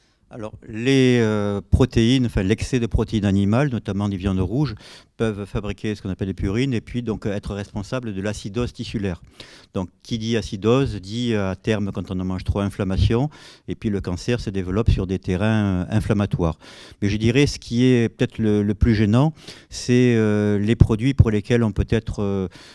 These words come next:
euh, allergique ou intolérant, et cetera. Donc, il y a une protéine, hein, qui s'appelle le, le gluten, euh, bon, que l'on retrouve dans le blé moderne, hein, puisque le, le blé ancien, qu'on appelait l'épeautre, en contient beaucoup moins. Donc, et en fait, qui provoque...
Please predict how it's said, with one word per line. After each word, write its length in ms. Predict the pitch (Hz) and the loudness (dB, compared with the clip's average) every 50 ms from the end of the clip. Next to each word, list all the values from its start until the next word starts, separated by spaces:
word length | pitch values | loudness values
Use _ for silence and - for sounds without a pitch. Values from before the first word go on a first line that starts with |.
| _ _ 104 | _ _ -6
euh, 220 | 98 98 98 95 | -4 -4 -2 -2
allergique 600 | 101 104 110 110 92 92 90 104 117 123 120 - | 0 0 0 0 -2 -2 -2 -2 -2 -2 -2 -2
ou 60 | 110 107 | -2 -2
intolérant, 500 | 101 104 - 104 95 98 101 107 117 117 | 0 0 0 0 0 0 0 2 0 0
et 60 | 110 | 0
cetera. 480 | - 104 - - 98 87 110 127 143 - - - - _ - | -2 -4 -4 -2 0 2 2 2 0 -2 -6 -14 -18 _ -8
Donc, 220 | 101 90 - - | -8 -6 -4 -4
il 20 | |
y 40 | 107 | -4
a 120 | 98 95 92 | -2 -2 -2
une 160 | 92 101 101 | -2 -2 -2
protéine, 460 | - - 104 - - 101 120 170 151 | -2 -4 -4 0 0 2 2 2 2
hein, 80 | 107 98 | 0 -2
qui 80 | - | -2
s'appelle 280 | - 107 - - 104 98 | -4 -4 -2 -2 -2 0
le, 160 | 95 92 90 | 0 -2 -2
le 140 | 87 90 92 | -2 -2 -2
gluten, 480 | 92 101 98 - 110 117 147 147 101 90 - - - - - - | -2 -4 0 2 2 2 2 2 -2 -4 -8 -12 -20 -20 -14 -8
euh, 480 | 95 92 92 92 92 92 92 92 92 92 | -4 -2 -2 0 0 -2 -2 -2 -2 -4
bon, 200 | 85 87 101 98 | -4 -4 -4 -4
que 120 | - - 98 | -4 -2 -2
l'on 120 | 95 87 | -2 -2
retrouve 340 | 87 85 - - 110 104 95 | -2 -4 -4 -4 -4 -2 -2
dans 120 | 90 90 | -2 -2
le 240 | 90 90 90 90 87 | 0 0 0 -2 -2
blé 180 | 82 87 95 92 | 0 2 2 2
moderne, 400 | 92 95 95 117 151 160 120 101 | 4 4 4 4 2 2 0 -2
hein, 100 | 101 98 | -4 -6
puisque 200 | - - - - | -6 -8 -8 -6
le, 220 | 95 87 90 90 | -4 -2 -2 -2
le 80 | 87 85 | -2 -2
blé 180 | 85 95 98 | -2 0 0
ancien, 380 | 92 90 87 - - 107 104 104 | 0 0 -2 -4 -4 -4 -2 -2
qu'on 140 | 92 90 90 | -4 -6 -6
appelait 260 | 90 - 92 90 87 | -6 -4 -4 -4 -4
l'épeautre, 360 | 87 85 - - 98 - - | -4 -4 -2 -2 -2 -2 -4
en 60 | 92 | -6
contient 340 | 85 92 90 85 - 87 85 | -6 -6 -6 -4 -4 -4 -2
beaucoup 240 | 85 90 - 101 90 | -2 -4 -2 -2 0
moins. 220 | 95 113 135 170 - - - - - - - - _ - | 0 2 0 0 -2 -8 -16 -20 -20 -20 -20 -14 _ -2
Donc, 220 | 107 104 - - | -2 -2 0 0
et 80 | 107 101 | 0 0
en 80 | 92 | 2
fait, 200 | - - 135 135 - | 2 2 2 2 0
qui 120 | - 110 92 | -2 -2 0
provoque... 500 | - - 101 92 98 117 120 - - | 0 0 0 0 0 0 0 -2 -4